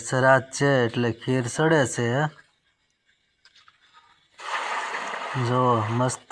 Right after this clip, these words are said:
મજાની ખીર બની જાય, પછી શ્રાદ્ધ નાખી દઈએ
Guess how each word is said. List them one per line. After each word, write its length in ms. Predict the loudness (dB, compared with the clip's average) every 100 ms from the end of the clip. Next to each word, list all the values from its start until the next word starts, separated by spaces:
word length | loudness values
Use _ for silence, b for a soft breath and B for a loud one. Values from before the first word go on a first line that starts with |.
| -2
મજાની 440 | 0 0 0 0 -2
ખીર 200 | -2 -2
બની 360 | 0 0 0 0
જાય, 160 | -2 -2
પછી 340 | -6 -6 -8
શ્રાદ્ધ 320 | -4 0 0 2
નાખી 380 | 0 2 0 0
દઈએ 240 | -2 -4